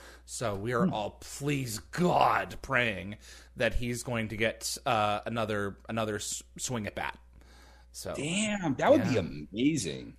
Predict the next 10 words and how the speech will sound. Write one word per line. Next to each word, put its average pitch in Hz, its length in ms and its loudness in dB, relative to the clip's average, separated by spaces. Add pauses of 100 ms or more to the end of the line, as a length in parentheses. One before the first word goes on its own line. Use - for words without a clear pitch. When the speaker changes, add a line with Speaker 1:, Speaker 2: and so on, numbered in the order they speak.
(100)
Speaker 2:
I, 165 140 6
I'm, 202 200 4
I'm 196 200 4
curious 127 480 2
to - 60 -12
see. 92 360 -2
I 76 40 -2
mean, 90 280 0
you 156 100 2
know, 90 220 2